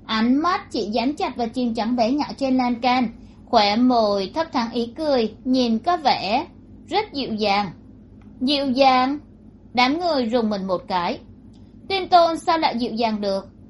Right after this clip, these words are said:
Bọn họ sợ tới điên rồi sao?" Phù Ngọc Thu hoàn toàn không phát giác được ánh mắt Diêm La Sớm.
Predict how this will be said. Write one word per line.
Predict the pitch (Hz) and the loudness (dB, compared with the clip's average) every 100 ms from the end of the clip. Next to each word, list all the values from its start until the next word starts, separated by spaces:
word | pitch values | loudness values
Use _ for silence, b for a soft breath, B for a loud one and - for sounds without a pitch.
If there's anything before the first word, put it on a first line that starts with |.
| - | -14
Bọn | 247 294 180 | 0 0 2
họ | 269 226 | 0 0
sợ | 220 254 208 | -2 -2 0
tới | 233 | -2
điên | 269 339 294 | -2 -2 -2
rồi | 247 | -2
sao?" | 202 247 247 220 - - - - - - - - - - B B B 349 | 0 2 2 0 -6 -20 -20 -20 -20 -20 -20 -20 -20 -20 B B B 4
Phù | 330 | 4
Ngọc | 320 - | 4 2
Thu | 359 339 | 0 2
hoàn | 302 254 | 0 2
toàn | 262 247 | 0 0
không | 269 262 | -2 0
phát | 302 302 | 0 0
giác | 320 330 | -4 -4
được | 262 - | -6 -6
ánh | - 220 | -6 -4
mắt | 294 - | -4 -4
Diêm | 247 233 | -2 0
La | 226 208 | 0 -2
Sớm. | - 180 202 | -2 -2 -2